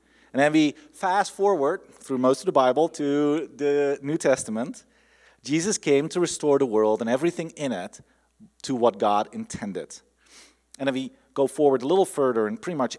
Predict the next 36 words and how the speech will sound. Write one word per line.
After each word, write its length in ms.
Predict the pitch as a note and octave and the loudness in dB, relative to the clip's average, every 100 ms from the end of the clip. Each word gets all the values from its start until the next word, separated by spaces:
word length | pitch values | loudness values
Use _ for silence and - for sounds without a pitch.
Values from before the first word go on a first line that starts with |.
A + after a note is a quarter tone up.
| - | -10
Acts 380 | B2 - - - | -10 -8 -12 -4
all 160 | C3 | 0
the 80 | C3+ | 2
way 140 | C3+ B2+ | 2 0
to 140 | - | -4
today. 640 | G#2+ - A#2+ G#2+ F2+ - _ _ _ _ _ - | -14 -6 -2 0 -2 -8 _ _ _ _ _ -6
And 100 | C3 | 0
now 120 | C3 | 0
Jesus 420 | A2+ D3+ E3+ D#3+ | 0 -4 -4 -6
invites 440 | D3+ A#2 A2 A#2 | -8 0 0 0
us 80 | B2+ | -6
to 100 | - | -14
join 380 | A#2 - E3 D#3+ | -14 -4 -2 -2
him 420 | A2+ F2+ E2 F2 - _ _ | -6 -8 -10 -10 -18 _ _
and 100 | C3 | -6
his 120 | B2+ | -6
community 720 | - C3+ B2+ C3 G#2 F2+ E2 F2+ _ _ | -6 -10 -6 -4 -4 -8 -12 -16 _ _
to 100 | - | -20
heal 380 | B2 G2+ F2 E2 - | -14 -8 -6 -8 -8
the 80 | G2 | -6
world. 340 | F#2+ D#2 B1+ _ _ _ _ _ _ | -4 -6 -10 _ _ _ _ _ _
It's 120 | _ A#2+ | _ -4
one 200 | A#2 D3+ | -2 4
way 120 | F3 | 2
of 120 | F3 | 2
doing 240 | D#3+ D#3 | 0 2
it. 180 | D3 D3 - - | 0 -6 -10 -16
You 120 | G2 | -8
might 160 | G#2+ | -6
have 120 | A2+ G#2 | -6 -4
learned 220 | A#2+ B2+ | -6 -4
something 300 | C3+ B2+ C3 | -8 -8 -2
different, 360 | A#2 A2+ A#2 | -2 -2 -10
which 160 | - - | -10 -14
is 80 | C3+ | -14
fine. 360 | - G2 F#2 | -6 -6 -6